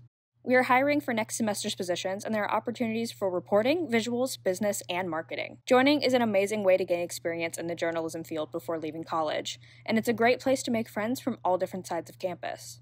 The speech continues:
The Northerner and its members have won many awards and attended multiple events around the state,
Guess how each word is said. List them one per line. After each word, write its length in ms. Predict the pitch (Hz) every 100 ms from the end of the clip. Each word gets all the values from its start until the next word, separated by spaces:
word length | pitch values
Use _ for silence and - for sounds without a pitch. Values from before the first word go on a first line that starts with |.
| -
The 80 | 233
Northerner 360 | 220 220 240
and 140 | 247 233
its 160 | 226
members 340 | 208 202 226 240
have 100 | 208
won 240 | 208 196
many 180 | 190 233
awards 460 | 247 175 185 196 -
and 100 | 196
attended 320 | 185 190 185
multiple 460 | 175 175 208 220
events 260 | 196 175 170
around 280 | 170 151 156
the 60 |
state, 420 | 160 - 147 -